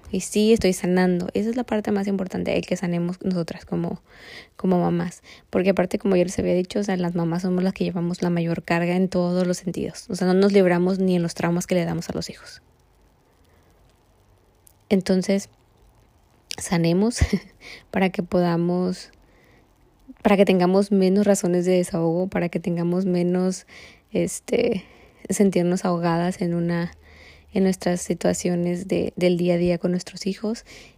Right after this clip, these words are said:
y que al contrario, o sea, podamos verlos cómo, cómo se frustran y se enojan y se entristecen por cosas que no pueden hacer,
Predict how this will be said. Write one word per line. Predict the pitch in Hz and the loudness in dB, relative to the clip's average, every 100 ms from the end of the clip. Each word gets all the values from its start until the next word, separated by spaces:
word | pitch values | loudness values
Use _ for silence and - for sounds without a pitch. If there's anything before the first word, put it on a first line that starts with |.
| - | -12
y | 196 | -2
que | 185 | 0
al | |
contrario, | 180 185 208 240 | 2 0 2 2
o | |
sea, | 208 185 | 0 -2
podamos | - 180 175 190 180 - | -2 0 0 -2 -2 4
verlos | 190 196 208 | 4 4 0
cómo, | - 190 190 190 - 247 | -2 0 0 0 -2 -4
cómo | - 185 185 185 185 - - - - - | -2 0 0 -2 -6 -10 -20 -20 -20 0
se | - | 2
frustran | 202 180 185 - 196 190 | 2 2 -2 -2 -2 -2
y | |
se | 196 | 0
enojan | 180 175 - 180 | 0 -2 -4 -2
y | 185 | -2
se | 180 185 | -4 -6
entristecen | 180 185 180 180 180 185 | -4 -4 -2 -2 0 -2
por | 185 - | -2 -4
cosas | 180 185 | -4 -6
que | 185 190 | -2 0
no | 180 | 0
pueden | 175 180 175 | 2 2 2
hacer, | 180 185 190 | 0 2 2